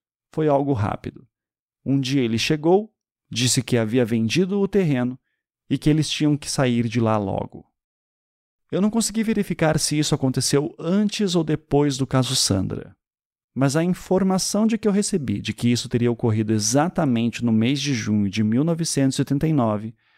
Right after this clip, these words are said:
me pareceu bastante confiável. Dois anos depois, no ano de mil novecentos e noventa e um, o senhor Pedro arranjou um emprego como fiscal de obras para uma empresa de casas pré-fabricadas de Curitiba.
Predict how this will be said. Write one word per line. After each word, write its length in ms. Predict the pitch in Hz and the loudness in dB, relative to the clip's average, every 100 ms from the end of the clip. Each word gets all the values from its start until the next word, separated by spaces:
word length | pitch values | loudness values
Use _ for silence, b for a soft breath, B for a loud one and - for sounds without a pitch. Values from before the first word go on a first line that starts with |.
| B B | B B
me 100 | 131 | 0
pareceu 380 | 131 139 - 131 | 2 0 0 0
bastante 720 | 127 - - 120 113 117 - | 0 -2 -2 0 2 0 -4
confiável. 800 | 117 110 - - - - - - _ _ _ _ _ _ _ _ _ | -4 -2 -2 -4 -6 -10 -16 -20 _ _ _ _ _ _ _ _ _
Dois 300 | 113 151 151 | 0 0 2
anos 160 | 156 143 | 0 0
depois, 460 | - 156 170 202 | -2 0 0 0
no 160 | 139 120 | 0 2
ano 120 | 117 | 0
de 140 | 107 | 0
mil 160 | 117 180 | 0 2
novecentos 380 | 202 165 170 165 | 0 0 -2 0
e 40 | |
noventa 300 | 151 143 139 | 0 0 0
e 80 | 117 | 0
um, 100 | 113 - B B B | -2 -6 B B B
o 60 | 147 | -2
senhor 300 | 175 175 175 | 2 2 0
Pedro 440 | - 160 160 160 | 0 0 0 0
arranjou 400 | 147 156 135 143 | 2 2 2 0
um 120 | 151 | 0
emprego 520 | 170 165 139 135 113 | 0 -2 0 0 -2
como 220 | 104 117 110 | -2 0 0
fiscal 500 | 139 - - 175 196 | -2 -6 -2 0 0
de 140 | 160 | 0
obras 420 | 127 127 127 139 | 0 0 -2 -4
para 240 | - 131 139 | -2 0 0
uma 140 | 143 | 0
empresa 560 | 151 - 127 131 127 127 | 0 -2 0 2 0 -4
de 100 | 131 | -6
casas 520 | - 139 147 139 - | -2 0 0 -2 -4
pré-fabricadas 880 | - 165 - 175 165 - 120 123 113 | 0 2 2 0 -2 0 0 0 0
de 80 | |
Curitiba. 680 | 120 117 110 - 127 - | 0 -2 -2 -6 -8 -10